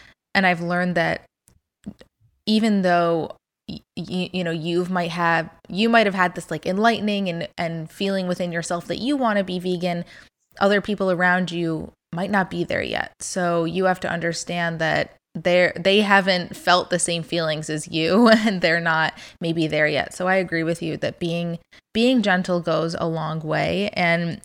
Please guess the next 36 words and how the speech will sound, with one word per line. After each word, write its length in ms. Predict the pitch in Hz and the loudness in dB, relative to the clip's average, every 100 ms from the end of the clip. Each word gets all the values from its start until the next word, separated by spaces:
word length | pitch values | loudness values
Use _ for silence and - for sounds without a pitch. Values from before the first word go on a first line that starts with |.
| - | -4
I 60 | |
think 200 | 202 240 | -2 -2
it 100 | 311 | 2
also 260 | 233 214 202 | 0 0 -2
depends 400 | 180 - 175 170 | -4 -4 -4 -2
on 140 | 160 | -4
your 140 | 156 - | -6 -6
age 480 | - 143 165 185 - | -4 -4 -4 -6 -10
too. 320 | - 160 151 | -8 -6 -4
Like, 300 | 190 185 170 | -2 -2 -4
if 200 | 165 - | -6 -4
you're 380 | 170 170 160 - - - _ _ _ _ _ _ _ _ _ _ | -2 0 0 -4 -12 -20 _ _ _ _ _ _ _ _ _ _
older 480 | 202 202 190 190 180 | 0 2 2 4 4
and 180 | 175 180 | 2 0
out 200 | 175 180 | 0 0
of 100 | 180 | 0
the 100 | 185 | -4
house, 760 | 170 180 170 170 170 - - - - | -2 0 2 0 -2 -6 -8 -8 -6
um, 540 | 165 160 156 151 151 - | -4 -4 -4 -6 -10 -6
obviously 440 | 170 165 175 - 180 | -2 -2 -2 -4 -6
you 140 | 160 | -6
can 220 | - 175 | -4 -6
make 240 | 156 147 - | -4 -6 -4
your 140 | 170 | -4
own 140 | 165 165 | -4 -4
choices. 640 | - 151 156 180 180 170 | -4 -4 0 0 2 0
And 160 | 160 | -4
then 180 | 156 156 | -4 -4
it's, 180 | 156 - | -6 -4
like, 160 | 160 175 | -6 -4
maybe 280 | 175 180 | -2 -2
just 200 | 170 160 | -2 -4
when, 160 | 170 160 | -6 -6
like, 240 | 156 151 | -6 -8
you're 120 | - 147 | -8 -8
visiting 680 | 156 143 165 196 214 226 | -6 -6 -4 -2 0 -2